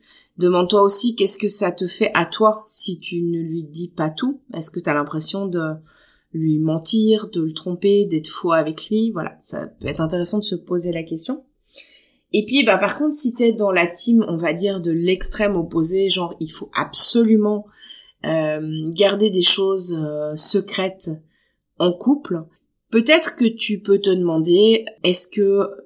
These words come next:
il y a une peur de l'envahissement derrière ? Est-ce que t'as peur que si tu dises tout,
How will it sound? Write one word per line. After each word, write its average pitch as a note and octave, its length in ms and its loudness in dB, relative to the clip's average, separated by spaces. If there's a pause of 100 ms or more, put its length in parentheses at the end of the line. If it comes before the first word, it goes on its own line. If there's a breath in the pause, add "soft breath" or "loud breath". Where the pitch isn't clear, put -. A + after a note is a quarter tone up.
(280)
il D#3 180 -6
y E3+ 60 2
a D3+ 60 4
une D#3 240 0
peur F#3 300 0
de E3 140 0
l'envahissement E3 840 0
derrière ? G#3+ 480 -6
Est-ce - 120 -14
que - 80 -16
t'as D3+ 140 -4
peur F3 280 -4
que E3+ 100 -6
si D#3+ 160 -4
tu - 140 -16
dises D3+ 280 -6
tout, G3 280 -6